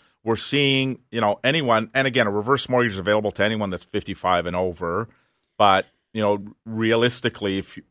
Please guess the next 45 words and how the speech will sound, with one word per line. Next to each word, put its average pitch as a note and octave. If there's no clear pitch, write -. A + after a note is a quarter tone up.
depending, B2+
right? A2
I C3
mean, A2
if G2+
you're G#2
fifty-five A#2
and F#2+
you F#2+
have F#2+
your F2+
house F#2+
paid B2+
for, G2
then G2+
you F#2
can G2
get F#2+
a A2
small G#2+
percentage G2
of F2+
your E2+
equity E2
out. C#2
Um, F2+
but C3
we're B2
seeing C3
more B2+
people B2
in A2+
their G#2+
s-, -
high A2+
sixties, G2+
low G2+
seventies G2+
that F2+
are F2+
applying F#2+
for F#2
reverse F2
mortgages F2
because F#2